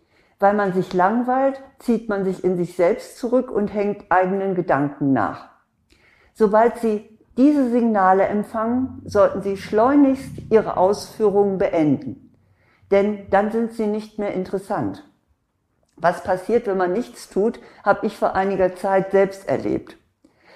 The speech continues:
Also nach einer Veranstaltung schlug jemand vor, das Treffen doch noch in einem Lokal fortzusetzen.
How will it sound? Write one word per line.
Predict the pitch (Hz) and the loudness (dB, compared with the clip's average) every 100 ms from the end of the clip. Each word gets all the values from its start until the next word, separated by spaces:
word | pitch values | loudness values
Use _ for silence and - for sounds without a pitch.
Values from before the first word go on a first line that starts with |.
| _ - | _ -2
Also | 190 196 | 2 2
nach | 185 175 - | 2 -2 -4
einer | 202 190 | -2 -2
Veranstaltung | 185 - 220 226 - 208 214 220 | -4 -4 -4 -4 0 0 2 -2
schlug | 202 - 208 196 | -6 -4 -4 -2
jemand | 202 196 180 180 | -2 0 -2 -4
vor, | - 208 220 | 0 2 4
das | 190 190 - | 0 -4 -2
Treffen | 202 202 185 | -2 0 0
doch | 180 180 | 0 0
noch | 185 | -4
in | 185 185 | -2 -4
einem | 180 180 | -2 0
Lokal | 175 175 - 139 165 | -2 -4 -2 0 0
fortzusetzen. | 170 147 127 - 151 - 80 - - | 0 0 0 0 -8 -4 -6 -8 -20